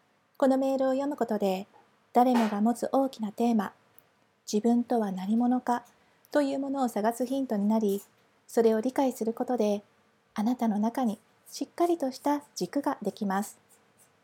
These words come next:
まずは太陽の性質をおさらいしていきます。太陽は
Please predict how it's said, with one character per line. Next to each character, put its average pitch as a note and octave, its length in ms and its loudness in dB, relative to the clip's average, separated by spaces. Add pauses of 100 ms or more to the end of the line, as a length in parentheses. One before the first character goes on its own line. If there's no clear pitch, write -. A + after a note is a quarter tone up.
(540)
ま E4+ 100 -2
ず F#4 140 4
は D4 180 4
太 C4+ 200 0
陽 E4+ 200 4
の A3 140 2
性 A3 260 0
質 - 260 -2
を B3+ 200 2
お A3 60 -6
さ G3 140 -6
ら F#3+ 120 0
い F#3+ 60 -4
し - 40 -12
て G3 140 -4
い G3 80 -4
き - 120 -8
ま F#3+ 200 -4
す。 - 160 -20 (1160)
太 E4+ 220 2
陽 B3 180 2
は G3 280 0